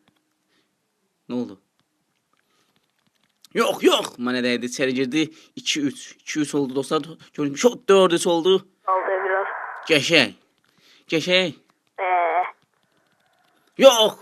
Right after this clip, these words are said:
Speaker 1: Üç, üç, üç, dörd. Belə olmayacaqdı. Fərid yavaş-yavaş özünü şişdirib. Gəl Fərid, yaxınlaş qadam, yaxınlaş, yaxınlaş, yaxınlaş. Yaxınlaş. Yox, ə,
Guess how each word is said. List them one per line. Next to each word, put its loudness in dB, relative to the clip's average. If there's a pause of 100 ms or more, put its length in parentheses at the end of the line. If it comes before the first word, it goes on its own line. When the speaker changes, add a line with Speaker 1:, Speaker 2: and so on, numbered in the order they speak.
(340)
Speaker 1:
Üç, -10
üç, -4 (440)
üç, -4
dörd. -2 (1400)
Belə 0
olmayacaqdı. 0 (1600)
Fərid -2
yavaş-yavaş 0
özünü -2
şişdirib. -6 (2000)
Gəl -2
Fərid, 0
yaxınlaş 0
qadam, -6
yaxınlaş, -4
yaxınlaş, -6
yaxınlaş. -6 (840)
Yaxınlaş. -12 (1300)
Yox, 4
ə, 0